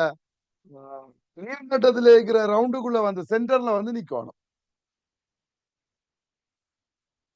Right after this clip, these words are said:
ஓகே. அப்படி நின்றால் இது பேலன்ஸ் ஆயிட்டுன்னு அர்த்தம்.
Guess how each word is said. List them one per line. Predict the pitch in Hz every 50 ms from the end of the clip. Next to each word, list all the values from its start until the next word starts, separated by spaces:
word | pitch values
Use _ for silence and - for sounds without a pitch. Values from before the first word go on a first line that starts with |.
| _ _ _ -
ஓகே. | - 170 170 190 196 - - _ _ _ _ _ _ _ _ _ _ _ _ _ _ _ _ _ _ _ _ _ _ _ _ _ _ _ _ _ _ _ _ _ _ _ -
அப்படி | 151 165 180 185 180
நின்றால் | 196 220 233 240 233 196 180 165 165 165 165 160 156 - _ _ _ _ _ _ _ _ _ _ _ _ _ _ _ _ _ _ _ _ _ _ _ _ _ -
இது | 165 196 196 240 247 240 226 214 196 185 170 165 156 143 139 143
பேலன்ஸ் | 175 196 208 220 214 165 180
ஆயிட்டுன்னு | 185 165 151 131 131 147 165 160 143
அர்த்தம். | 113 107 - - -